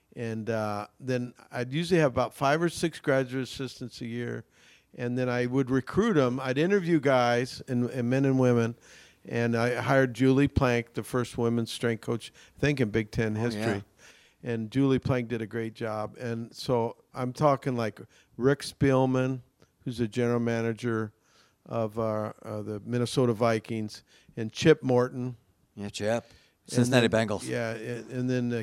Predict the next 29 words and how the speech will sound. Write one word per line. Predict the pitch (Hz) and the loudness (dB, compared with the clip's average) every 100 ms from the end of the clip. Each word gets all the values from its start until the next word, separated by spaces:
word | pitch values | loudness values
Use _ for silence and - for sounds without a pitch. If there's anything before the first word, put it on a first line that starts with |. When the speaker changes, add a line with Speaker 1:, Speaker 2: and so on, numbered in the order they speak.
| - | 2
Speaker 1:
Ken | 165 160 147 | 4 6 6
Manny, | 139 139 143 139 | 6 4 4 2
longtime | 123 123 131 - 127 120 | 2 0 0 -2 -2 -4
strength | - 123 117 | -4 -4 -2
coach. | - 117 - - _ - | -2 -2 -2 -12 _ -16
I | |
Speaker 2:
Spartans, | - - 98 | -6 2 4
Speaker 1:
remember, | 135 131 135 | 4 6 6
you | 117 | 6
Speaker 2:
Michigan | 101 123 | 4 4
Speaker 1:
know, | 120 | 4
Speaker 2:
State. | 113 104 101 _ _ - | 4 2 0 _ _ -2
Speaker 1:
yeah, | 135 123 | 2 2
so | - 143 | 4 2
Ken | 127 190 220 196 | 4 8 8 10
was | 160 139 | 10 8
a | 135 131 - | 4 2 -2
high | 143 165 | 0 0
school | - 147 | 0 0
coach | - 135 - | 2 0 -2
at | 120 | -12
Steubenville, | - 170 180 127 101 104 98 - - - _ | 4 6 8 4 0 -2 -4 -10 -20 -20 _
and | 127 | -4
he | 123 | -2
called | - 131 127 | 2 4 4
me | 120 117 | 2 0
up. | 117 117 | 0 0
He | 139 131 | -2 0
saw | - 135 131 | 4 6 8